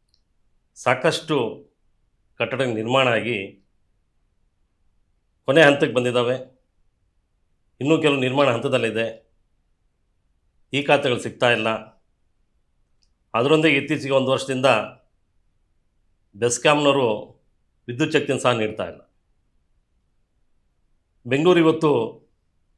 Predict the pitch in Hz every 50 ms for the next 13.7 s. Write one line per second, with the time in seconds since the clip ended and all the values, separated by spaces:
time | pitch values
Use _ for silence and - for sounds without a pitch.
0 | _ _ _ _ _ _ _ _ _ _ _ - 120 123 127 - 170 170 165 165
1 | 156 - 165 151 151 143 147 143 147 131 113 123 123 120 - 113 104 98 90 80
2 | - - _ _ _ _ _ _ _ _ _ _ _ _ _ _ _ _ _ _
3 | _ _ _ _ _ _ _ _ _ _ - 117 131 151 143 - - 127 139 143
4 | 139 131 - 127 113 113 107 101 - 110 104 98 92 - - 98 92 82 95 107
5 | 113 - _ _ _ _ _ _ _ _ _ _ _ _ _ _ _ _ _ _
6 | _ _ _ _ _ _ _ 107 104 117 117 120 165 165 156 147 135 127 127 117
7 | - 123 123 135 127 110 110 127 139 143 131 120 107 104 - - 95 92 85 87
8 | 85 80 - - 78 76 - _ _ _ _ _ _ _ _ _ _ _ _ _
9 | _ _ _ _ _ _ _ _ _ _ _ - 113 117 135 175 180 185 180 175
10 | 165 160 151 143 135 127 131 143 170 165 147 127 127 127 127 - - _ _ _
11 | _ _ _ _ _ _ _ _ _ _ _ _ _ _ _ _ _ _ _ -
12 | 127 139 160 156 160 156 160 147 139 131 147 131 123 123 143 147 147 139 147 135
13 | 139 139 - - 156 147 143 143 147 127 127 120 123 139